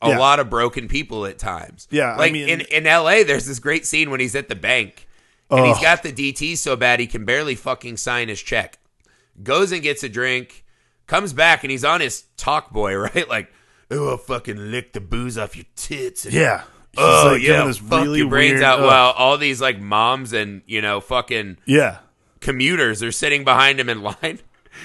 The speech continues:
Speaker 1: And in my brain, I'm like, I had that experience in L A about eight thousand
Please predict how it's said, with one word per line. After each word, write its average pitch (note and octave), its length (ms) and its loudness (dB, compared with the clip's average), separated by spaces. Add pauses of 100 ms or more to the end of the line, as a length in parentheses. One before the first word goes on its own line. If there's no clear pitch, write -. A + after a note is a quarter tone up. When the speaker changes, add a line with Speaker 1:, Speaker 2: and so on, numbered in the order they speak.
(240)
Speaker 1:
And E3 100 4
in E3+ 120 6
my F#3 180 8
brain, G3 220 6
I'm E3+ 100 4
like, D3 260 2 (540)
I A2+ 160 6
had E3 140 4
that D3+ 120 6
experience C3+ 480 0
in C3+ 60 -2
L B2+ 200 4
A B2+ 100 6
about A2+ 300 2
eight A#2+ 220 -4
thousand - 640 -2